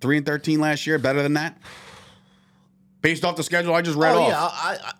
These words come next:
Speaker 2: they could definitely pull five, six, five, six wins. It's,
Speaker 1: All right,
Speaker 2: it's
Speaker 1: so you're looking at the under. If it's six and a half, you're looking at the under here?
Speaker 2: Well, when I hear, like, they're playing the Patriots and the Giants, the Bears twice, to me, that's four wins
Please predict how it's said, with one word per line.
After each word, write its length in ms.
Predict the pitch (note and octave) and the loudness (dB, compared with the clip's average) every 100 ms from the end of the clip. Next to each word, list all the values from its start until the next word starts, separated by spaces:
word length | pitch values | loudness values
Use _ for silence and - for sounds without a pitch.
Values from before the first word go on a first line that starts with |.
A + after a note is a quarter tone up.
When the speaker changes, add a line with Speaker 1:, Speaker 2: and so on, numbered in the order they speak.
| _ | _
Speaker 2:
they 120 | E3 | -8
could 160 | G#3+ E3 | -8 -6
definitely 400 | C3 F3+ C3+ A2 | -4 -4 -6 -6
pull 380 | - C3 A2+ F2+ | -2 -2 -2 -6
five, 380 | - A2+ G#2+ G2 | -4 -4 -4 -6
six, 400 | A2 G2+ - - | -10 -10 -14 -8
five, 260 | A2 G#2+ | -6 -4
six 240 | - F#2+ - | -8 -14 -10
wins. 340 | A2 G2+ G2 | -8 -8 -10
It's, 140 | G2 | 0
Speaker 1:
All 60 | A#2 | 4
right, 80 | A2 | 4
Speaker 2:
it's 80 | G2+ | 4
Speaker 1:
so 80 | B2 | 2
you're 180 | C#3 E3 | 2 4
looking 280 | D3 C3+ | 2 2
at 120 | B2+ G2 | 0 0
the 100 | G2 | 0
under. 440 | A2+ D#2 C#2 - _ _ _ | 0 -2 -8 -12 _ _ _
If 140 | A#2+ A2 | -4 -2
it's 120 | A2 | -2
six 200 | F3 E3+ | -4 -2
and 100 | D3 | 0
a 40 | C3+ | 0
half, 360 | C3+ A2+ - | 2 0 0
you're 100 | C3 | 2
looking 200 | C3 A#2 | 2 2
at 100 | A2+ | 0
the 100 | F#2+ | 0
under 220 | G#2+ A#2+ B2 | 0 0 2
here? 260 | C#3 C3+ - | 2 -2 -8
Speaker 2:
Well, 120 | D#3 | -8
when 100 | F#3 | -4
I 80 | G3 | -4
hear, 300 | F#3 A#3+ B3+ | -2 0 0
like, 220 | A3+ G3+ | -2 -4
they're 100 | G3+ | -6
playing 240 | G3 F#3 F3+ | -4 -4 -4
the 40 | |
Patriots 600 | E3+ E3+ E3 - D3+ C3+ | -4 -4 -4 -4 -4 -4
and 80 | B2+ | -8
the 60 | B2+ | -8
Giants, 560 | G#2+ C3+ B2 A#2 A2 | -4 -4 -4 -6 -10
the 100 | - A2+ | -10 -6
Bears 320 | B2 A#2+ G#2+ | -4 -4 -6
twice, 340 | - G#2 F#2 | -8 -8 -8
to 140 | - A#2+ | -10 -8
me, 200 | C3 D#3+ | -4 -4
that's 240 | C3+ C#3+ | -4 -8
four 280 | - C3 B2+ | -8 -6 -6
wins 340 | A#2 A#2+ A2 | -6 -10 -12